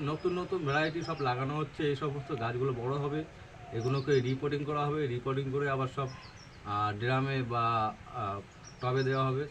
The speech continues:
সেখান দিয়ে সব গাছে ফল হবে, ফল কেমন হচ্ছে, কেমন মিষ্টি, সেগুলো রিভিউ দেওয়া হবে। প্লাস নতুন নতুন ভ্যারাইটি সব নিয়ে এসে মাদার গাছ করার চেষ্টা করছি একটাই কারণে, অনেকেই বলতে চাইছেন যে গাছ ডুপ্লিকেট হবে কি না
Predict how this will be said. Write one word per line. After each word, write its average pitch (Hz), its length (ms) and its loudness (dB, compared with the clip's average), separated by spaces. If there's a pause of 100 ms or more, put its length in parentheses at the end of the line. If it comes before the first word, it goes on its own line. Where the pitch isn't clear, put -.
(140)
সেখান 131 260 0
দিয়ে 135 120 2
সব 135 200 0
গাছে 113 260 -2 (100)
ফল 131 180 0
হবে, 139 260 0 (580)
ফল 123 320 0
কেমন 120 260 -2
হচ্ছে, 117 340 -4
কেমন 120 220 -2
মিষ্টি, 113 360 -4
সেগুলো 120 340 0
রিভিউ 120 340 0
দেওয়া 127 240 0
হবে। 135 180 -2 (420)
প্লাস - 300 4 (540)
নতুন 160 420 0
নতুন 180 260 -2
ভ্যারাইটি 139 380 2
সব 143 160 0 (100)
নিয়ে 123 180 2
এসে 131 140 -2
মাদার 123 340 -2
গাছ 123 180 -2
করার 123 300 -2
চেষ্টা 127 220 -4
করছি 135 360 -4 (960)
একটাই 135 300 -2
কারণে, 143 340 0 (420)
অনেকেই 135 360 0
বলতে 151 320 0
চাইছেন 143 340 0
যে 139 100 2
গাছ 123 280 0
ডুপ্লিকেট 123 460 0
হবে 113 340 -4
কি 127 100 0
না 117 200 -2